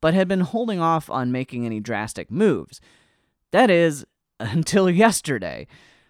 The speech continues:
But first, let's take a trip back in time to an age where none of us was alive, uh, nineteen oh eight. This is the year that Ford introduced the Model T,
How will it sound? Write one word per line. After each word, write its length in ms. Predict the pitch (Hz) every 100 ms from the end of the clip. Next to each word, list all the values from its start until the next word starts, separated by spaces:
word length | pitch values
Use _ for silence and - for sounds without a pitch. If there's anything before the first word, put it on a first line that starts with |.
| _ _ _
But 200 | 180 170
first, 360 | 156 247 233 - -
let's 160 | 196
take 160 | - 285
a 80 | 294
trip 240 | 226 190
back 260 | 165 156 156
in 140 | 131
time 480 | 117 123 90 50 50 -
to 180 | 135
an 60 | 131
age 360 | 175 208 208 170
where 500 | 175 175 170 160 -
none 380 | 71 123 190 262
of 100 | 247
us 160 | 226
was 140 | 202 175
alive, 340 | 147 92 - - _ _
uh, 180 | - 110
nineteen 400 | 110 165 175 170
oh 140 | 143 113
eight. 240 | 69 - - - _ _ _
This 160 | 190 202
is 140 | 208
the 100 | 185
year 200 | 180 170
that 160 | 151 135
Ford 260 | 127 120
introduced 540 | 127 131 120 107 104 -
the 180 | 95
Model 320 | 101 73 87 87
T, 360 | - 202 123